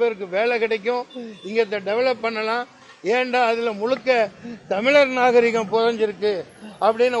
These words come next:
ஒரே காரணத்துக்காக கவனம் இல்லாம இருக்காங்க. மாண்புமிகு முதலமைச்சருக்கு இதை வேண்டுகோளா வைக்கிறோம். உடனடியா தமிழ்நாடு தொல்லியல் துறைக்கு இந்திய அரசு பத்தாயிரம் கோடிக்கு மேல கொடுக்கணும். எங்கெங்கேயோ தூக்கி கொடுக்குறானே,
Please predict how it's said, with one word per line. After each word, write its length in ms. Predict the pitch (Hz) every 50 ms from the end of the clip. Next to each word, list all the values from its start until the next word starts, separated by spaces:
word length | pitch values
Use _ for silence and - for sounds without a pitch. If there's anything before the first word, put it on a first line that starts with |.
| 208 208
ஒரே 180 | 226 254 285 294 277 240
காரணத்துக்காக 640 | 247 247 247 240 233 220 220 214 214 220 214 208 208 202 196 185 180 - - - - - - -
கவனம் 340 | 190 220 247 262 262 247 240
இல்லாம 260 | 233 233 233 226 220 214
இருக்காங்க. 340 | 214 196 214 208 208 196 190 190 170 - - - - - - -
மாண்புமிகு 420 | 196 220 233 226 220 226 220 214 214 202
முதலமைச்சருக்கு 680 | 214 240 262 262 254 247 240 233 190 220 233 226 208 226 220
இதை 80 | 214 202
வேண்டுகோளா 420 | 233 269 269 254 247 240 233 226 226 220
வைக்கிறோம். 340 | 214 208 208 220 226 240 247 - - - - - - - - 180
உடனடியா 480 | 214 240 262 254 247 240 240 240 233 208 151 - - - 226 214 - -
தமிழ்நாடு 480 | - 190 220 240 262 262 254 254 254 247 233 180
தொல்லியல் 380 | 226 233 247 254 254 247 247 202
துறைக்கு 300 | 233 233 233 233 214 233 226 214
இந்திய 280 | 220 240 247 254 240 233
அரசு 200 | 226 185 220 226 196
பத்தாயிரம் 460 | 220 226 208 247 240 233 233 240 240
கோடிக்கு 260 | 247 262 254 254 240 240 240
மேல 180 | 240 240 254 214 190 _ _ _ _ _ -
கொடுக்கணும். 460 | - 233 240 247 214 247 226 190 147 - _ _ - 202 196 170 - 151 175
எங்கெங்கேயோ 400 | 208 233 247 262 269 269 277 277 269 214
தூக்கி 220 | 254 269 240 262 254
கொடுக்குறானே, 500 | 226 254 262 240 254 254 240 226 196